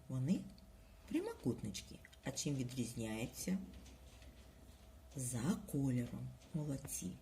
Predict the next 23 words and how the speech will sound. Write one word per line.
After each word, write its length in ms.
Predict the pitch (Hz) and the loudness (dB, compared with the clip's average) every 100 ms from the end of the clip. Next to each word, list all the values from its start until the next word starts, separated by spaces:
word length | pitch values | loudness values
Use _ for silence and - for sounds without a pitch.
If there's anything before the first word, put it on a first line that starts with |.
| - - - - | -8 0 0 4
А 60 | 180 | 6
ось 340 | 440 539 - - - - - - - | 8 6 0 -10 -16 -16 -16 -16 2
комашки 500 | 403 180 135 - - | 12 12 12 6 4
Божі 280 | 147 151 170 | 6 8 6
корівки. 520 | - 147 107 - - - | 6 6 4 -2 -8 2
Чим 220 | - 262 | 8 10
вони 180 | 139 120 | 10 8
відрізняються? 880 | 120 120 123 135 117 107 - - - - - - - - - - - - - - - - - - | 4 2 2 2 0 0 -6 -10 -14 -16 -20 -18 -18 -18 -18 -20 -20 -20 -20 -20 -20 -20 -18 -6
Правильно, 580 | - 135 123 123 120 123 | -2 4 4 4 2 2
вони 220 | 127 123 | 2 2
відрізняються 840 | 123 117 123 117 - 120 160 180 151 | 2 0 2 2 4 4 4 4 0
за 160 | 143 | 2
величиною. 840 | 131 131 131 - - 127 120 117 120 120 - - - - - - - - - - | 2 2 2 0 0 2 2 0 -2 -4 -12 -18 -18 -18 -18 -20 -20 -20 -12 2
Велика 400 | 170 440 480 135 | 6 6 4 2
Божа 280 | 123 117 - | 2 0 0
корівка 380 | 110 107 107 - | 0 -2 -2 -6
і 300 | - - - | -8 2 4
маленька, 600 | 120 123 117 120 123 - - - - | 6 6 4 0 -4 0 0 0 -4
а 200 | 123 - | -8 2
колір 340 | 127 240 339 | 8 8 8
в 40 | 143 | 4
них 140 | 120 - | 2 0
однаковий. 680 | 104 147 - 120 117 120 | 0 2 0 2 2 2